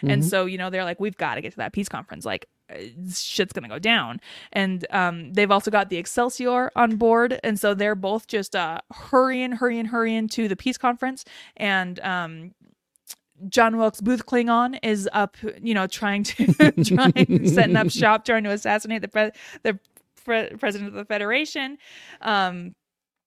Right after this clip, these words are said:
Speaker 1: and, uh, the Enterprise crew, once again, beams in, causes a ruckus, saves the day,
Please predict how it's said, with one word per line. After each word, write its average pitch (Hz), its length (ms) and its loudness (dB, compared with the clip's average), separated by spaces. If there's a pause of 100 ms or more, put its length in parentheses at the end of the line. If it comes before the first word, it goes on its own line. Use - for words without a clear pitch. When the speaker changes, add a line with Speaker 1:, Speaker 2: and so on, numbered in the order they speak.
(300)
Speaker 1:
and, 208 300 0
uh, 170 460 2 (640)
the 180 180 0
Enterprise 214 360 2
crew, 247 240 -2
once 185 260 -4
again, 220 500 -6 (140)
beams 214 340 -2
in, 220 300 0 (300)
causes 226 520 -2
a 240 80 0
ruckus, 233 600 -2
saves 208 560 2
the 214 160 6
day, 196 440 -2